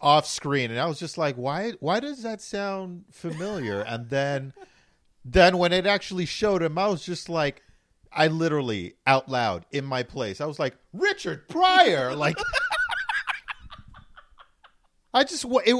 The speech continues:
Speaker 1: I just wasn't expect-, and I don't even know why. He's been in tons of movies. Like, he's, he's famous. I was just like, <laughs> for some reason,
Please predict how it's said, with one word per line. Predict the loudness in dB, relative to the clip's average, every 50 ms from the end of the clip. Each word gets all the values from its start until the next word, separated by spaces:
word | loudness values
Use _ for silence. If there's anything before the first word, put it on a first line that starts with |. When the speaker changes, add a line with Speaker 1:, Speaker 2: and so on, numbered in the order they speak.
| 0
Speaker 1:
I | -2 -4 -4
just | -4 -6 -10 -8 -8
wasn't | -6 -2 -2 -2 -2 -2 -4 -6 -6
expect-, | -6 -8 -8 -4 -4 -4 -4
and | -2 -2 0
I | 0
don't | 0 -2
even | -4 -6 -4 -2
know | -2 -2
why. | -2 -2 -2 0 2 4 4 4 2 0
He's | -2 -6 -10 -12
been | -8 -4 -2 -2 -2 -2
in | -6 -10
tons | -10 -8 -8 -8 -8 -8 -12
of | -14 -12
movies. | -10 -8 -6 -6 -6 -8 -10 -10 -10 -12 -10
Like, | -8 -6 -4 -6 -6 -8 _ _ _ _ _ _ _
he's, | -6 -6 -6 -6 -6
he's | -6 -6 -6 -6 -6 -8
famous. | -8 -4 -2 -2 -2 -2 -4 -6 -8 -6 -4
I | -4
was | -4 -4 -6
just | -10 -10 -6
like, | -6 -6 -6 -8 _ _ _ _ _ _
<laughs> | -20 -18 -14 -14 -14 -16
for | -16 -16 -14
some | -12 -10 -8 -6 -6 -6 -6
reason, | -4 -6 -6 -6 -6 -8 -10